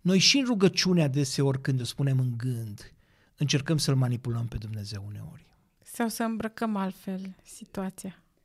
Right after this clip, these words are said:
Speaker 1: Ori, uh, ori, uh, exact, ori, uh, cred că atunci când vii și spui: „Uite-te, am avut asta,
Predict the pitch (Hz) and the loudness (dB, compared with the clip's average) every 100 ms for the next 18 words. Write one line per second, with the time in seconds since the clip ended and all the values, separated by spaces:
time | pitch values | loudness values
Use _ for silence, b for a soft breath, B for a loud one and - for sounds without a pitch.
0 | _ _ 151 151 147 151 143 135 131 131 | _ _ -2 0 2 2 2 2 4 2
1 | 131 - 143 143 143 143 147 - - 131 | -2 -2 0 2 2 2 0 -4 -6 0
2 | 143 123 - - - 139 139 139 143 139 | 0 0 -6 -14 -4 0 2 2 2 0
3 | 139 - - 208 233 262 - 196 - 170 | -2 -6 -4 -4 -2 -4 -2 -2 0 0
4 | 160 151 - - 170 165 156 139 131 131 | 0 -2 -6 -6 -4 -4 -6 -10 -4 -4
5 | 139 165 156 135 - - - | -4 -6 -6 -8 -10 -16 -16